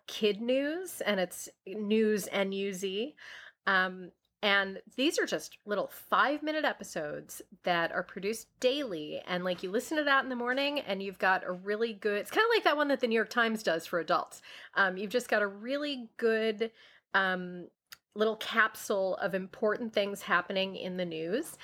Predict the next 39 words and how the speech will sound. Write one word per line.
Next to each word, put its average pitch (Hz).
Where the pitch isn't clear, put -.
and 180
stuff -
that 226
you 214
can 220
talk 190
about 190
with 208
your 202
friends, 226
and 196
you 180
can 180
sound 185
smart 220
and 208
like 190
you 196
know 180
what's 180
going 175
on. 175
Um, 175
and 208
there's 190
a 185
quiz -
at 233
the 208
end 202
to 247
make 190
sure 208
that 180
you 185
were 185
paying 190
attention. 208
Um, 202